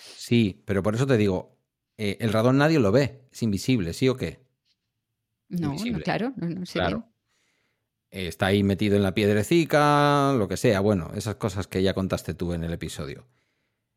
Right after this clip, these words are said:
Speaker 1: Es invisible, nadie lo ve y, sin embargo, científicamente está demostrado que puede ser muy perjudicial para la salud.
Speaker 2: Es muy perjudicial para la salud.
Speaker 1: Vale.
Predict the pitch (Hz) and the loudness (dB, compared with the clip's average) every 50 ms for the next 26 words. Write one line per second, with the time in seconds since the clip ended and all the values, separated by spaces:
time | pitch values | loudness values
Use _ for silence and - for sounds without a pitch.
0 | _ _ _ _ _ _ _ - - _ - 110 - 156 160 147 139 - - 175 | _ _ _ _ _ _ _ -20 -10 _ -4 -2 0 2 2 0 0 0 2 2
1 | 180 180 127 98 87 82 90 117 135 156 165 143 120 123 156 151 117 95 - - | 4 4 4 4 2 2 2 2 4 4 4 4 4 4 6 4 4 2 0 -2
2 | 90 90 87 92 95 110 135 127 - 90 80 - - - 92 90 87 90 87 82 | -4 -2 -2 0 0 0 -2 -2 -4 -6 -6 -6 -8 -6 -6 -4 -4 -4 -4 -4
3 | 82 - - 85 90 92 92 - - 117 120 127 135 117 85 85 82 87 - - | -6 -4 -4 -4 -2 -4 -4 -4 -2 0 0 2 0 0 -4 -4 -6 -4 -2 -2
4 | 107 - - 120 120 123 120 107 82 - - 76 82 - - 85 78 80 - - | -2 -2 0 2 4 4 4 4 2 -2 -6 -8 -10 -10 -10 -10 -10 -8 -6 -6
5 | 87 80 78 - 80 76 73 69 69 - - - 71 - - _ _ _ _ _ | -4 -4 -4 -6 -8 -10 -10 -12 -14 -16 -16 -18 -20 -20 -20 _ _ _ _ _
6 | _ - 196 196 226 254 - - 151 156 160 156 - 165 156 160 - 170 156 143 | _ -4 -2 -2 -2 -2 -4 -4 -4 -4 -4 -4 -6 -8 -6 -4 -4 -4 -4 -4
7 | - 160 151 143 - - 160 147 147 151 156 - - - - - - - - - | -6 -8 -8 -8 -6 -6 -6 -6 -6 -6 -8 -8 -6 -8 -8 -8 -10 -12 -14 -14
8 | 120 | -16